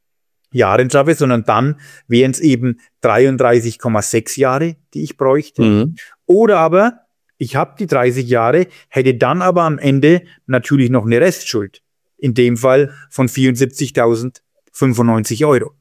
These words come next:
Speaker 1: Sollte ich jetzt aber vielleicht mit der Bank verhandeln und da ein bisschen vergleichen und durch eine gute Konstellation nur drei Komma zwei Prozent Zins bezahlen, dann
Speaker 2: Mhm.
Speaker 1: wäre die Restschuld entsprechend geringer, nämlich nur noch neunundzwanzigtausend Euro.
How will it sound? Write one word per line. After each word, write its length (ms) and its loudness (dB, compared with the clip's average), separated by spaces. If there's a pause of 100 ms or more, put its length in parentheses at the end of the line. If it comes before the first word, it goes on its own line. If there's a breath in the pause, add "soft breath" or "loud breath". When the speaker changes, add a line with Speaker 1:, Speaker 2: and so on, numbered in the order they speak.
(280)
Speaker 1:
Sollte 320 2
ich 60 -2
jetzt 160 0
aber 220 2
vielleicht 340 2
mit 140 0
der 120 4
Bank 300 -4
verhandeln 500 0
und 160 -2
da 120 4
ein 80 -2
bisschen 240 0
vergleichen 520 2
und 60 0
durch 180 0
eine 140 0
gute 500 0 (320)
Konstellation 800 0 (320 soft breath)
nur 180 2
drei 260 2
Komma 440 -2 (1300)
zwei 280 0
Prozent 440 0
Zins 300 0
bezahlen, 640 0 (560 loud breath)
dann 460 -2
Speaker 2:
Mhm. 40 -8
Speaker 1:
wäre 140 2
die 100 2
Restschuld 480 -2
entsprechend 480 -2
geringer, 380 0
nämlich 420 -4
nur 140 -6
noch 200 -10
neunundzwanzigtausend 880 -4
Euro. 240 -20